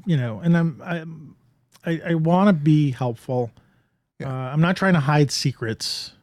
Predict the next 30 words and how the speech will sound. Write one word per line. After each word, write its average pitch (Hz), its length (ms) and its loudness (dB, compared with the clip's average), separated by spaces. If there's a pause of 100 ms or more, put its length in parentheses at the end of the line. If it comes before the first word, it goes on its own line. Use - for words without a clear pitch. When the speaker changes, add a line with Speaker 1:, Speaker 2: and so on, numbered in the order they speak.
Speaker 1:
You 156 100 2
know, 131 300 0 (320)
I 156 80 2
do 170 240 4
have 170 220 4
this, 147 280 0 (360)
you 165 80 -4
know, 127 400 -2
uh, 120 260 -6 (220)
tendency 156 500 2
to 135 60 0
wanna 131 240 -2
teach. - 640 -6
And 151 160 -4
so 143 160 -4
I 131 40 -4
want 143 220 -4
people 135 240 -4
to 127 80 -8
ask 127 280 -6
Speaker 2:
Yeah. 98 80 -18
Speaker 1:
questions 151 720 -2 (540)
and 120 240 -4
learn. 165 440 4 (420)
And 135 80 -2
I 131 40 0
Speaker 2:
Yeah. 123 60 0
Speaker 1:
don't 156 300 -2
want, 156 440 2 (300)
um, 123 480 -2